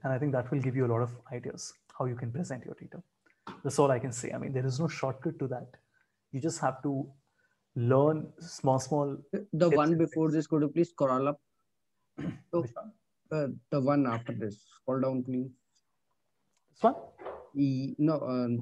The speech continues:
Speaker 2: the ne-, the next one, the air we breathe. So what is these lines? How they have made it? If you can.
Speaker 1: These are, remember I showed you Sankey? I
Speaker 2: Yes,
Speaker 1: did
Speaker 2: sir.
Speaker 1: that. Yeah.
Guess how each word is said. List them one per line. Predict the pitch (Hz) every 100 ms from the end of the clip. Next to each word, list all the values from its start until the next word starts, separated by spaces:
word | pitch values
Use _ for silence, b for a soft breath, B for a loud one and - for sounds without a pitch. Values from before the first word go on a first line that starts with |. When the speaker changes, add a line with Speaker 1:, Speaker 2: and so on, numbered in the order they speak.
| 127
Speaker 2:
the | 127 139
ne-, | 139 135
the | 120 139
next | 139 -
one, | 98 101 -
the | 120 131 135
air | 135
we | 123
breathe. | 123 117 110 113 _ _ _ _ _ _ _ _ -
So | - _ -
what | 165 139
is | 196 196
these | 175 196 143
lines? | 120 117 131 131 127
How | 127
they | 139
have | 151 139
made | 117 107
it? | 110 - _ -
If | 120
you | 123 120
can. | 120 110 120 -
Speaker 1:
These | 135 190 262
are, | 254 208 - -
remember | 131 214 277 -
I |
showed | 139 - 143
you | 175
Sankey? | 175 120 120 117 127 120 - _ _ -
I | 131
Speaker 2:
Yes, | 147
Speaker 1:
did | 143
Speaker 2:
sir. | 120
Speaker 1:
that. | - _ _
Yeah. | 170